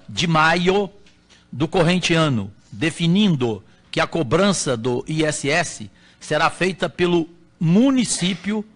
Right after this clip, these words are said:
no município, do domicílio, dos clientes,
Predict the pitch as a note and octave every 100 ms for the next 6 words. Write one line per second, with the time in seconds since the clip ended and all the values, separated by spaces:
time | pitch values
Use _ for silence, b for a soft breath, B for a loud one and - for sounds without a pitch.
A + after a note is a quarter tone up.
0 | - E3 F#3+ A3+ D4 C#4+ G#3+ D#3+ - F3
1 | F#3+ - G3 - b B2+ A#2 A3 C#4+ G#3
2 | G#3+ F3 - - F#3+ F3 F#3+ - b A#2
3 | A2 G#3+ C4+ - - F#3 D#3 F#3 F#3 F#3
4 | -